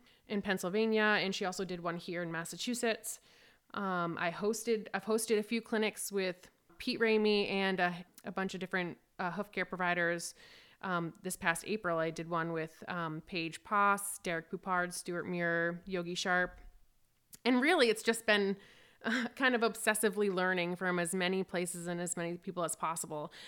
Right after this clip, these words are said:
because I knew that if I wanted to have a property that was going to be a rehab property, I wanted to build up my toolbox as much as I could. And it, I'm still trying to do that. I wanna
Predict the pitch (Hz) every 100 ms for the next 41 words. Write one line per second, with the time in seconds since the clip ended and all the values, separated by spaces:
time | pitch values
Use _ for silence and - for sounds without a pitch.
0 | - 226 240 233 226 226 233 208 202 196
1 | 196 196 202 202 196 202 180 - 175 180
2 | 185 196 196 135 190 180 185 180 180 180
3 | - 190 175 175 170 - 175 190 175 160
4 | 185 196 196 190 214 202 233 233 240 -
5 | 185 185 185 185 190 170 165 - - _
6 | 180 214 214 214 202 202 196 185 180 -
7 | 208 190 165 175 - 185 185 185 180 175
8 | 156 - 196 165 - 240 233 - 226 220
9 | 220 - 330 262 220 170 170 165 165 147
10 | 143 180 190 202 196